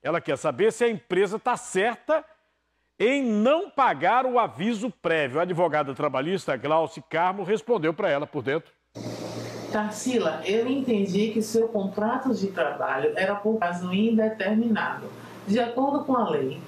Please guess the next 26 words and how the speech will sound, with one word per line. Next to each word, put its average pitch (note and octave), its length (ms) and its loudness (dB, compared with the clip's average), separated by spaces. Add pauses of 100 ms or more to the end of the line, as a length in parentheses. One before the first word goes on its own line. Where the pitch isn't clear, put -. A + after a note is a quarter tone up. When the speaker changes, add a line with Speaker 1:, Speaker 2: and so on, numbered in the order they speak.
(160)
Speaker 2:
você A3 400 0
deveria B3 520 2
ter A3+ 140 2
sido G3+ 280 2
avisada D#3+ 640 0
de G#3 120 -4
que A#3+ 200 -2
tava B3 420 0
de A3 100 2
aviso F3 420 -2
prévio C#3+ 520 -2 (320)
e A#3+ 140 2
essa C#4+ 240 2
comunicação G#3 1040 0 (240)
tem C#4+ 240 0
que C4+ 100 2
ser A3+ 240 0
feita E3 260 -2
por E3+ 240 -2
escrito D3+ 720 -4 (220)
e G3+ 160 2
assinada G3 800 0
o F3+ 80 -2
documento F3+ 560 -2
por F#3+ 200 0
você. G#3+ 500 0